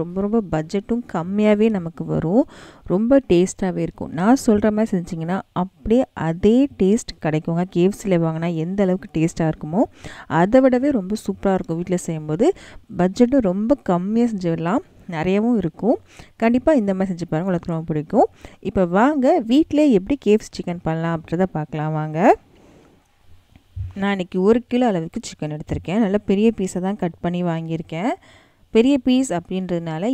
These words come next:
எல்லாத்துலேயுமே இந்த மாதிரி கட் போட்டு வாங்கிக்கோங்க. இல்லைன்னா கழுவிட்டு நீங்களே கட் போட்டுக்கோங்க. பாருங்க, பெரிய பீஸ் எல்லாத்துலேயுமே நான் வந்து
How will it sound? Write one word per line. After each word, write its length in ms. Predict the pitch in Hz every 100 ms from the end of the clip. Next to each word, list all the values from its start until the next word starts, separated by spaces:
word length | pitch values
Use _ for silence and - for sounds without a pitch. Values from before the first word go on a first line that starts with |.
| 208
எல்லாத்துலேயுமே 640 | 202 277 277 202 175 185
இந்த 100 | 233 170
மாதிரி 120 | 190 -
கட் 160 | 160 -
போட்டு 240 | 170 175 170
வாங்கிக்கோங்க. 460 | 156 156 151 151 165 285 - _
இல்லைன்னா 240 | - 185 262 -
கழுவிட்டு 380 | 196 220 220 311 240
நீங்களே 260 | 185 175 190
கட் 160 | 160 - -
போட்டுக்கோங்க. 480 | 165 160 151 151 190 349 - _ _ _ - -
பாருங்க, 240 | 156 156 -
பெரிய 160 | 180 202
பீஸ் 160 | 185 180 165
எல்லாத்துலேயுமே 580 | 180 208 208 196 185 269 494 _ _
நான் 140 | 190 170
வந்து 140 | 202